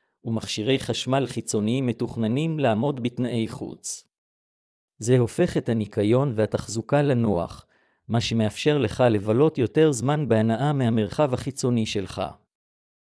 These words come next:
התחבר לטבע. מטבחי חוץ מספקים הזדמנות להתחבר לטבע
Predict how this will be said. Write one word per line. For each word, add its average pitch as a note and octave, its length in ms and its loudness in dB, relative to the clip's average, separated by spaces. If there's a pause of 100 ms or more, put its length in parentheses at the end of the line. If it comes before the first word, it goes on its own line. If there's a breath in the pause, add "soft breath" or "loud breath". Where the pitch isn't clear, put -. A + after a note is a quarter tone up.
(220)
התחבר A#2 500 0
לטבע. E2+ 520 -2 (1080)
מטבחי A2 580 0
חוץ D3 300 -4
מספקים A2 540 -2
הזדמנות G#2+ 500 -2
להתחבר A2+ 500 0
לטבע A#2 500 0